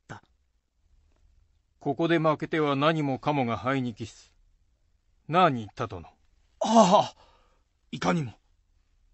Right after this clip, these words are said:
Speaker 3: 迎え撃つは三千。数ではかないませぬが、勢いというものがこちらにはありますので。
Speaker 2: そうじゃな。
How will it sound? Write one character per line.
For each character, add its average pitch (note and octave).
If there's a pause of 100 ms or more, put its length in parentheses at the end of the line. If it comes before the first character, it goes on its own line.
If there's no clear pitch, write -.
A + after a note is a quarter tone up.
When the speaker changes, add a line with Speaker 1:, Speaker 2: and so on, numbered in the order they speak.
(440)
Speaker 3:
迎 D#3
え G#3
撃 F#3+
つ F3
は C#3+
三 D#3
千。 B2+ (920)
数 G3+
で F3+
は D3+
か -
な E3
い E3
ま E3
せ E3+
ぬ D3+
が、 B2 (520)
勢 C#4 (140)
い -
と F3
い F#3+
う F#3
も G3
の G3+
が E3
こ E3
ち F#3
ら F3+
に F3+
は D#3
あ D3+
り F3+
ま F#3
す D3
の A#2+
で。 A#2 (160)
Speaker 2:
そ -
う A#2
じ G#2+
ゃ G#2
な。 A#2